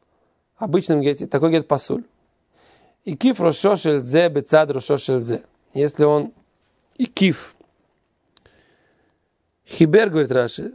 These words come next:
Зе Цельзе, это к этому, к Мо Эль Макифа Мечты Хавиус.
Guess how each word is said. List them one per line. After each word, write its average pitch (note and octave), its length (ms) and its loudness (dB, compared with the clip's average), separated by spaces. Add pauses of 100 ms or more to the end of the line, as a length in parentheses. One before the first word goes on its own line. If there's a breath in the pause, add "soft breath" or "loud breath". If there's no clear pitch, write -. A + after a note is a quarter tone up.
Зе F#3 380 4
Цельзе, C3+ 400 0
это G3 400 2
к D3 80 -4
этому, D3 340 2 (200)
к - 100 -10
Мо F3+ 320 4
Эль F3+ 180 2
Макифа D#3 360 0
Мечты C#3+ 280 0
Хавиус. C#3 500 -2